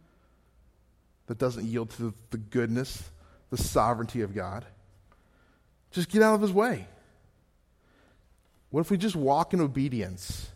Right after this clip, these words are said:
We abide in Christ and we just trust God. We, as a church, our responsibility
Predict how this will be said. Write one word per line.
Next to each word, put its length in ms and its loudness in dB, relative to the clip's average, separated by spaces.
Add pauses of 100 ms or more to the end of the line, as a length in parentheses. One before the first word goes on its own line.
(560)
We 140 -4
abide 520 4
in 120 2
Christ 520 2
and 100 -4
we 60 -2
just 200 -6
trust 400 -4
God. 340 -6 (4000)
We, 400 -2
as 220 -4
a 60 -4
church, 580 -4 (720)
our 120 2
responsibility 1160 0